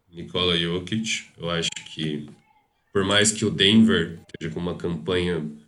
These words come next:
melhor, bem interessante. Melhor não, né? Mas bem interessante, eu acho que ele não merece. Aí a gente fica entre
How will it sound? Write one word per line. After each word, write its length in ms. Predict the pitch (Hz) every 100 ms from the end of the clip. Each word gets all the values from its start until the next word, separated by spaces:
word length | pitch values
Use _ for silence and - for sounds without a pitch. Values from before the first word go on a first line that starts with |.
| _ _ _ _
melhor, 680 | 95 98 90 90 95 101 - - _ _ _ _ _ _ _ _ _ _ _ _
bem 140 | 85 90
interessante. 1040 | 87 87 87 - 90 92 113 - - - _ _ _ _ _ _ _ _ -
Melhor 300 | 104 113 117
não, 180 | 95 95
né? 140 | 98
Mas 180 | 92 85
bem 180 | 90 95
interessante, 520 | 98 92 90 87 90
eu 80 | 90
acho 120 | 90
que 60 | 90
ele 80 |
não 140 | 90 90
merece. 680 | 95 98 101 113 - 127 - - _ _ _
Aí 160 | 107 110
a 100 | 120
gente 540 | 117 120 127 120 120 - - _ _ _ -
fica 200 | 110 120
entre 680 | 113 113 113 110 90 90